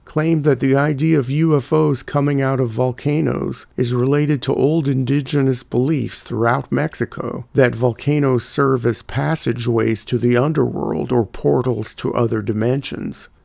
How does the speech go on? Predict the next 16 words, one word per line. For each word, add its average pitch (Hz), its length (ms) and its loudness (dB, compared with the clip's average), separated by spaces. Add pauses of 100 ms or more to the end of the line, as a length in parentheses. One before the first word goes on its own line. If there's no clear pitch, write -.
(140)
Some 156 300 0
of 185 180 0
these 143 260 0
U 127 180 6
F - 180 -2
Os 135 320 4
buzzing 123 440 2
around 120 440 2
Iztaccíhuatl 113 1000 -2
and 98 180 -4
Popocatépetl - 1200 -4
have 110 200 -4
made 127 320 0
national 117 640 0
T 110 280 -6
V 127 480 -4